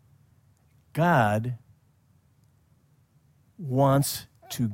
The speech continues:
give to you. Now, now here's the deal. If I tell you God wants to bless you,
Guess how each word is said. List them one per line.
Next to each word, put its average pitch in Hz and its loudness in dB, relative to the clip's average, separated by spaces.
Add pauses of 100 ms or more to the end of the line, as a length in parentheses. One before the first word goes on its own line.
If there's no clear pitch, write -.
(100)
give 120 -2 (160)
to - -14
you. 92 -16 (920)
Now, 127 -6
now 131 0
here's 156 2
the 123 -6
deal. 110 -4 (1040)
If 139 0
I 160 4
tell 202 2
you 127 2 (100)
God 156 4
wants 147 4
to 131 0
bless 127 2
you, 98 -2